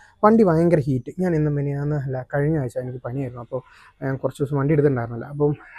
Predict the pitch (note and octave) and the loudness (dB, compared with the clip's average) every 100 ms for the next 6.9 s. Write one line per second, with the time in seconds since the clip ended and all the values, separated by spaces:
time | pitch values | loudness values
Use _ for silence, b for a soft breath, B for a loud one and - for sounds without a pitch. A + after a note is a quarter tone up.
0 | D3+ C#3 C#3+ C#3 C#3 D3 D#3 D3 C3+ C#3 | -4 -2 0 0 2 2 2 0 0 -2
1 | - _ - C3+ C3+ B2+ C#3 C3+ C3 B2 | -4 _ -6 -2 0 0 -2 -2 -4 -4
2 | B2+ B2+ C3+ D3+ D#3+ - B2+ - C3 B2 | -2 0 0 2 0 0 -8 -4 -4 -2
3 | C3+ - b b b D#3 C3 C3+ B2+ C3 | -4 -10 b b b -6 -2 0 2 0
4 | C3+ - C#3 C3 - B2 A#2+ B2 A#2+ A#2 | -2 -2 0 0 0 -4 -2 -2 -4 -8
5 | B2 B2+ b b b b E3 G#3 G3+ E3 | -12 -18 b b b b 2 4 4 2
6 | C3 A#2 A#2 - C#3 - - _ D#3 | 0 -2 -4 -12 -12 -6 -6 _ 0